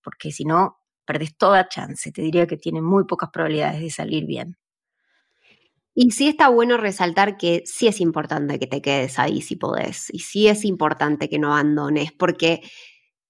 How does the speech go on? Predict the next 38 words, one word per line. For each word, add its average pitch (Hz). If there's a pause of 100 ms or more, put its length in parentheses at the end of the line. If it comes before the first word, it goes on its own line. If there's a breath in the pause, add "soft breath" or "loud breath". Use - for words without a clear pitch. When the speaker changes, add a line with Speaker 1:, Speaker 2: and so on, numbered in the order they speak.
(120)
Speaker 2:
y, 196 (100)
o 180
sea, 170
creo 226
que 226
hablamos 196
mucho 208
de 196
esto 202
y, 156
y 165
si 160
querés 180
saber 185
más, 185 (300)
tenemos 190
un 170
video 160
sobre -
el 147
costo 165
de 156
no 151
medicar 160
que 147 (100)
como 160
que -
un 185
poco 202
que 185
resume 165
todas 143
estas -
cosas. 160 (500 loud breath)
Em, 160 (400)
pero 202
es, 254
es, 294